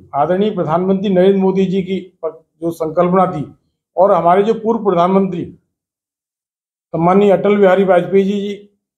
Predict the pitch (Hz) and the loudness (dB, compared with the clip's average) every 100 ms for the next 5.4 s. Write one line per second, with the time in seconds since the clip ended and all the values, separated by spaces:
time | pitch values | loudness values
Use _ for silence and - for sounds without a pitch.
0 | _ 190 185 180 165 175 185 196 190 202 | _ -8 -4 -2 -2 0 2 2 0 -2
1 | 202 175 165 208 190 202 185 196 196 175 | -2 -2 0 -2 0 0 2 2 2 0
2 | 170 151 110 - _ _ _ - 180 214 | -2 -4 -6 -12 _ _ _ 0 2 4
3 | 226 226 - - _ _ _ _ _ - | 2 -2 -8 -20 _ _ _ _ _ -6
4 | 185 220 240 247 175 202 196 220 208 196 | -4 0 2 0 2 0 2 0 2 2
5 | 147 - - | -2 -4 -18